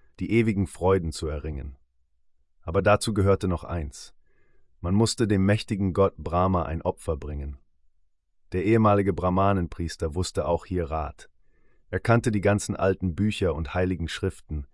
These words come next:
nämlich die sogenannten Veden. Da erzählte er den Männern, die seinen Worten wie einem Evangelium lauschten, Folgendes. Es war einst ein Brahmane, der wurde durch einen Zufall mit einem Schiff auf das Meer geführt. Dort entstand eine ungeheure Windhose,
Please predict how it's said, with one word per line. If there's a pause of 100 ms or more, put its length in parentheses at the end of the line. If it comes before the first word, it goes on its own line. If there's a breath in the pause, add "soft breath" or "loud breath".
(420)
nämlich
die
sogenannten
Veden. (760)
Da
erzählte
er
den
Männern,
die
seinen
Worten
wie
einem
Evangelium
lauschten,
Folgendes. (720)
Es
war
einst
ein
Brahmane, (640)
der
wurde
durch
einen
Zufall
mit
einem
Schiff
auf
das
Meer
geführt.
Dort
entstand
eine
ungeheure
Windhose,